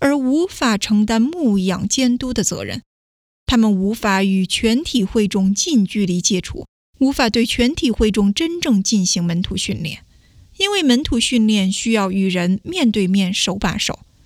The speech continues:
即便如此，他们也并非按照圣经中所说的牧养。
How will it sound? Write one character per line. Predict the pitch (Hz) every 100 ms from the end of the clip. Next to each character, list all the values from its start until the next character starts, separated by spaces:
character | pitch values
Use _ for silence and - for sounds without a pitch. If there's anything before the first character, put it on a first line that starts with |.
| _ _ -
即 | 302 339
便 | 403
如 | 254 208
此， | 247 - - - - _
他 | - 440
们 | 427
也 | 262
并 | 220 339 247
非 | 226 294
按 | 311 254
照 | 233 202
圣 | - 262
经 | 202 247 247
中 | 254 262
所 | - 208
说 | - 202
的 | 190
牧 | 247 240
养。 | 180 -